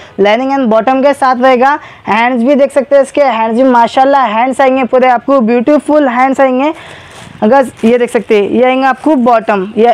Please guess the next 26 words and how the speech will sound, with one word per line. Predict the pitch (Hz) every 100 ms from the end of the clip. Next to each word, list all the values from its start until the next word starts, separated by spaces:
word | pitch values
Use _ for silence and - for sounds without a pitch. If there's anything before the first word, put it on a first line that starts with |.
| -
ये | 247 254 214
bottom | 208 214 254 262
पे | 285
patch | - - 254 277
आ | 269
जाएगा, | 247 262 277
bottom | 220 214 214 247
का | 254
patch | 254 254 262
रहेगा। | 269 262 262 277
ये | 269 262 -
organza | 220 233 247 254 269
दुपट्टा | 226 220 254 233 262
रहेगा, | 247 240 247
यहाँ | 254 247 233
देख | 240
सकते | 247 220 240
हैं, | 294 - - - - - - - - - - - 220
यहाँ | 226 233
देख | 247
लेंगे, | 247 254 330 - - - - - - - - - -
ये | 247
आएंगे | 269 277 277
आपको | 247 285
contrast | 254 226 214 285 247
दुपट्टा। | 220 202 233 233